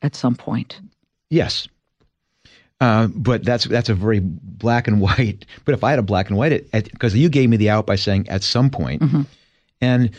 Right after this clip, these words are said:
Speaker 2: the thing is, what they will have to do is figure out a way to deliver the things that streaming can't deliver. And the big fundamental problem is you can only watch so many things at a time. And having things predetermined about when they're shown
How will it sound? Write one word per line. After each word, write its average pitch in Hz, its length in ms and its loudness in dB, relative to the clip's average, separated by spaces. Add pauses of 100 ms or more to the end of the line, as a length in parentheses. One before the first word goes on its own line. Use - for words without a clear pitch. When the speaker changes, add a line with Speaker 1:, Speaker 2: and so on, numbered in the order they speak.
(100)
Speaker 2:
the 135 80 0
thing 190 260 2
is, 135 180 2
what 113 720 -4
they 120 120 2
will 101 140 0
have 135 440 -2
to 117 100 -2
do 110 300 4
is 90 120 0
figure 113 340 -2
out 104 120 0
a 101 40 0
way 95 200 0
to 101 80 -2
deliver 95 420 -2
the 85 120 -8
things 87 520 -4 (500)
that 90 440 -2 (580)
streaming 95 680 2 (120)
can't - 460 -6
deliver. 82 460 -10 (600)
And 117 280 2
the 123 140 0
big 139 340 0
fundamental 143 640 2
problem 120 640 2
is 95 140 0
you 107 60 -2
can 110 180 -2
only 117 300 2
watch 95 400 -2
so 95 260 -2
many 90 200 0
things 85 400 -6
at 73 120 -10
a 78 40 -10
time. 76 540 -12 (480)
And 98 140 2
having 131 420 2
things 110 280 0
predetermined 143 840 0
about 82 240 -2
when 95 380 2
they're 143 140 2
shown 147 560 0